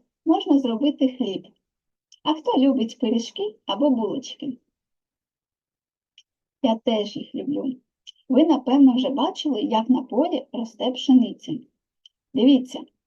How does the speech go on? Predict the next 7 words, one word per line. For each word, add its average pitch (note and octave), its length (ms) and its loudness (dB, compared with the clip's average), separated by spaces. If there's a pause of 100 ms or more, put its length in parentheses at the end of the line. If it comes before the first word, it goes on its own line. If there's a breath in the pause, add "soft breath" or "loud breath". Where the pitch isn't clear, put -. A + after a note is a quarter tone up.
(100)
ось - 260 -10
це, D#4+ 320 0 (880)
е, G3+ 300 -4
колосок G#3+ 540 -2
пшениці. C4 880 2 (400)
Як D#4 300 2
ви C#4 360 2